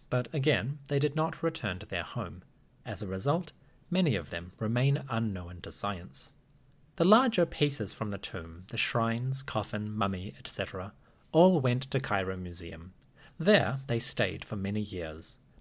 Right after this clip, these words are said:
but at some point, a couple more objects disappeared. Sometime between nineteen fifteen and nineteen thirty-one,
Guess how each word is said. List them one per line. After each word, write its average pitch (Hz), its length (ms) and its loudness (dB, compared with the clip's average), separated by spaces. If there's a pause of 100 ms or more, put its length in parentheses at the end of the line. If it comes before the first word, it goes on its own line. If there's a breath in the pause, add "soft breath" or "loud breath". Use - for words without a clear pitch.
but 143 240 0 (100)
at 143 160 -4
some 220 320 4
point, - 420 -8 (120)
a 139 60 -6
couple 214 320 0
more 131 320 4
objects - 480 -8
disappeared. - 720 -6 (800 soft breath)
Sometime 175 680 0
between 127 400 0
nineteen 127 460 0
fifteen 95 640 -6
and 98 260 -6
nineteen 120 500 0
thirty-one, 98 760 -2